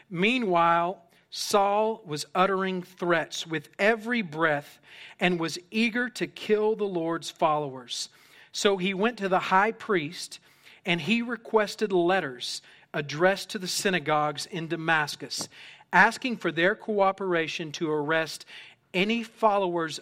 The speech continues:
of the way." Jesus said, "I am the way, the truth, the life." So anybody who's following after Jesus is following after the way, as it's first called. He wanted to bring them, both men and women, back to Jerusalem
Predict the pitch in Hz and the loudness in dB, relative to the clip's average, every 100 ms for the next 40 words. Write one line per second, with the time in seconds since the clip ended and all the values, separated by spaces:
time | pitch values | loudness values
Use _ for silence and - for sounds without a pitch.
0 | - 160 160 147 151 156 160 165 147 147 | -2 0 -2 -6 -10 -8 -4 -2 0 -2
1 | 143 151 156 - 160 156 151 151 147 127 | -6 -12 -12 -6 -6 -6 -6 -4 -6 -6
2 | 143 139 151 151 151 143 - 143 143 151 | -6 -2 -2 -2 -6 -12 -8 -8 -8 -4
3 | 139 139 147 - - - - 156 160 147 | -2 -2 -2 -10 -20 -20 -10 -6 -6 -4
4 | 165 160 156 - 160 160 160 160 151 151 | -4 -4 -10 -4 -2 -2 -4 -4 -4 -6
5 | 143 151 143 147 - 131 - 151 147 147 | -8 -6 -6 -8 -12 -8 -4 -2 -4 -6
6 | - 143 143 151 143 - _ _ 147 147 | -4 -4 -2 -4 -4 -10 _ _ -4 -2
7 | 147 147 139 143 143 143 - 156 147 - | 0 0 0 -2 -4 -8 -10 -8 -8 -4
8 | 156 139 151 175 _ _ _ _ _ _ | -2 -2 -4 -12 _ _ _ _ _ _
9 | _ - - - - 214 226 226 190 165 | _ -20 -20 -20 0 2 4 2 2 -2
10 | 147 165 202 240 170 156 160 151 170 175 | -4 2 2 2 -2 -2 -4 0 0 -2
11 | 156 165 180 208 254 233 226 175 147 143 | -8 0 2 2 -2 -4 -2 -2 -2 -4
12 | 151 - - - - _ - 127 180 214 | -6 -16 -18 -16 -16 _ -20 4 6 6
13 | - 240 196 208 180 160 - 156 147 147 | 0 -8 -6 0 0 0 -4 -4 -4 -6